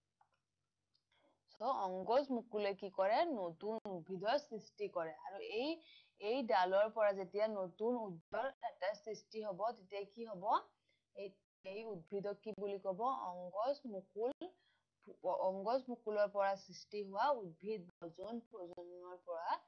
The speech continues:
সৃষ্টি হোৱা উদ্ভিদ। এতিয়া তোমালোকৰ বাবে আৰু এটা এম চি কিউ প্ৰশ্ন আছে। চ' চবে তোমালোকে clicker ডিভাইচ হাতত লৈ লোৱা। মই প্ৰশ্নটো পঢ়ি দিম আৰু তোমালোকে শুদ্ধ উত্তৰটোত click কৰিবা।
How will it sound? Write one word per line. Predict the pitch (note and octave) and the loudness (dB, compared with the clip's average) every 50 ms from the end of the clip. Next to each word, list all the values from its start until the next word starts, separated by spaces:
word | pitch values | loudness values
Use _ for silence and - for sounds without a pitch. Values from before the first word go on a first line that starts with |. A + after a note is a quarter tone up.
| _ _ _ _ _ _ _ - | _ _ _ _ _ _ _ -20
সৃষ্টি | - G#3 G3+ F#3+ - _ _ - G#3 G#3+ | -14 -14 -14 -14 -14 _ _ -6 -6 -6
হোৱা | F#3+ F#3 F3 F3 F#3+ A#3+ E4 F#4+ D#4+ G#3+ F#3 | -6 -4 -2 2 4 4 4 2 0 -8 -12
উদ্ভিদ। | F#3 D#3+ - _ _ _ - G3 F3 D3+ - _ _ _ _ _ _ _ _ _ _ _ _ _ _ _ _ _ _ _ _ _ _ _ _ _ _ _ _ _ _ _ _ _ _ _ _ _ _ _ _ _ _ _ _ _ _ _ | -12 -12 -12 _ _ _ -4 -2 -2 -2 -4 _ _ _ _ _ _ _ _ _ _ _ _ _ _ _ _ _ _ _ _ _ _ _ _ _ _ _ _ _ _ _ _ _ _ _ _ _ _ _ _ _ _ _ _ _ _ _
এতিয়া | E3 E3 - F#3+ F#3+ | -18 -8 -4 -4 -4
তোমালোকৰ | F#3+ G3 F#3+ F#3 F3+ F#3 F#3 F#3+ G3 G3 | -4 -4 -4 -2 0 0 0 0 0 2
বাবে | G3 G3 F#3 G3 G#3 | 2 2 2 2 0
আৰু | G#3 G3+ G3 F#3+ F#3+ | 0 0 -2 -2 -2
এটা | F#3 F#3 - G3+ | -4 -4 -4 -6
এম | G3 F#3+ F#3+ | -6 -6 -8
চি | F#3+ - G3+ | -8 -10 -10
কিউ | F#3+ A3 A3 | -6 -6 -8
প্ৰশ্ন | G#3 G#3+ A3 G3+ G3 - A3 A3+ A3+ | -6 -6 -8 -10 -8 -10 -12 -10 -10
আছে। | A3 A3 _ - C#4 E4 F#4 - _ _ _ - _ _ _ | -12 -12 _ 0 0 0 0 -4 _ _ _ -20 _ _ _
চ' | _ G#3 F#3+ | _ -20 -18
চবে | - G#3+ G3 F3+ F3+ A3 C4 | -10 -8 -8 -4 0 0 0
তোমালোকে | A#3+ B3 A#3 G3+ F#3 F3+ F3+ F3+ F#3+ F#3+ | 0 0 -4 -4 -4 -4 -4 -6 -8 -10
clicker | F#3+ G3 F#3+ F3+ F3 _ - G#3+ A3+ A#3+ | -10 -10 -10 -10 -10 _ -4 -2 0 0
ডিভাইচ | A3+ B3 G#3+ A#3+ A#3+ B3 A#3+ A#3+ | 0 -2 0 0 0 0 0 -2
হাতত | A#3 G#3 G3 G3 A3+ A#3 G#3 A3+ | -6 -8 -6 -6 -8 -6 -4 -2
লৈ | B3 B3 B3 A#3 | 0 0 0 0
লোৱা। | A3+ A3+ B3 C4 E4 G#4+ A#4+ _ _ _ _ _ _ _ _ _ _ _ _ _ - | 0 0 2 2 2 2 -2 _ _ _ _ _ _ _ _ _ _ _ _ _ -12
মই | F#3 F#3 F#3 F#3 F#3 | -8 -6 -6 -6 -6
প্ৰশ্নটো | - F#3 F#3 - - G3+ G3+ G3 A3 G#3 | -6 -8 -8 -6 -8 -8 -4 -4 -4 -4
পঢ়ি | A3 A3 G3+ G#3 A3+ A#3 A#3 | -4 -10 -6 -4 -4 -2 -2
দিম | A3+ C#4+ F4 G4 D#4+ | -2 -2 -4 -4 -4
আৰু | A3+ F#3+ F#3 | -6 -8 -8
তোমালোকে | F#3+ F3+ F3 E3+ E3+ F3+ F#3 - C4 | -8 -10 -12 -10 -12 -12 -10 -12 -14
শুদ্ধ | B3+ - A#3 A3 F#3 E3+ - G3+ G3+ F#3+ | -14 -12 -12 -12 -12 -10 -8 -6 -6 -6
উত্তৰটোত | F3 - F#3 F3+ F3+ F3+ A3+ A#3+ A#3 - | -6 -6 -6 -8 -6 -4 -6 -6 -6 -8
click | - F#3 F3 E3 E3 - | -10 -8 -8 -8 -8 -10
কৰিবা। | - - E3 D#3+ D#3 - - | -10 -10 -8 -8 -8 -12 -16